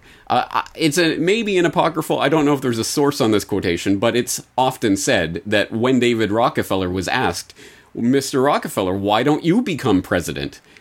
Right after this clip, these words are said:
he responded, "I don't want to take a demotion." Now, again, I don't know if that's a true quotation, but it certainly is the truth.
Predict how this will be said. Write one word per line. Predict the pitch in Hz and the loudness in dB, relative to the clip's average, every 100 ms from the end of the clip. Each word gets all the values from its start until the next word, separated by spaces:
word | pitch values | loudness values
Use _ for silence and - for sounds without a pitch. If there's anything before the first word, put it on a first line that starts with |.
| _ | _
he | - 165 | -2 0
responded, | 160 - 139 117 104 98 90 _ _ _ _ | 0 -2 0 0 2 -2 -4 _ _ _ _
"I | 110 | -2
don't | 127 139 | 0 0
want | 139 | 0
to | 123 | 0
take | 135 117 | 0 0
a | |
demotion." | 101 113 123 139 - 73 80 _ _ _ - - - - | 0 2 2 0 -4 -8 -10 _ _ _ -20 -20 -18 -4
Now, | 135 127 | -2 -2
again, | 165 160 190 131 | -2 0 0 0
I | 151 151 | 0 0
don't | 180 | 2
know | 165 | 2
if | 160 139 | 0 0
that's | 139 135 - | -2 -2 -4
a | 143 131 | 0 0
true | - - 151 175 180 | -2 -2 0 2 0
quotation, | 151 160 147 180 220 127 | 0 -2 0 -2 0 0
but | 117 | 2
it | 135 135 | 0 0
certainly | - 196 202 180 156 143 | 0 0 0 2 0 0
is | 180 170 110 - | -2 -2 -4 -8
the | 101 117 117 147 | -4 -2 0 0
truth. | 147 - 226 143 92 - - | 0 0 0 2 0 -4 -16